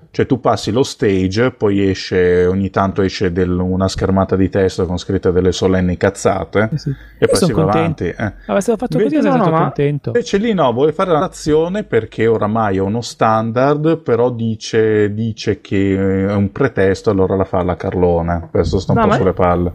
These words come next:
Speaker 3: io sono d'accordo con voi, cioè nel senso che comunque sia, cioè se la fai, la fai bene, o quantomeno la fai in modo tale che non dia fastidio.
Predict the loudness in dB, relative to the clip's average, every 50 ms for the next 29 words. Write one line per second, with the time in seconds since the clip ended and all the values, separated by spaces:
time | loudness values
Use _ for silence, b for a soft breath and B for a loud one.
0 | -2 -2 -2 0 0 0 -2 0 0 0 2 2 0 0 -2 0 0 0 0 0
1 | -2 -4 -4 -4 -4 -6 -4 -2 -2 -2 0 0 -2 -2 -2 0 0 0 0 2
2 | 2 2 2 2 2 2 2 2 0 0 0 -2 -4 b b b b b b b
3 | b b b b _ _ _ _ _ 0 0 2 2 0 2 2 2 2 2 0
4 | 0 -2 -4 -6 -2 0 0 0 0 -2 -6 _ _ _ _ _ _ _ _ _
5 | _ _ _ _ -10 -4 0 0 0 2 2 0 2 2 2 0 0 0 0 0
6 | 0 0 -2 -4 -2 0 0 2 2 0 0 -2 0 0 0 -2 -2 -2 -2 -2
7 | -2 -2 -4 -6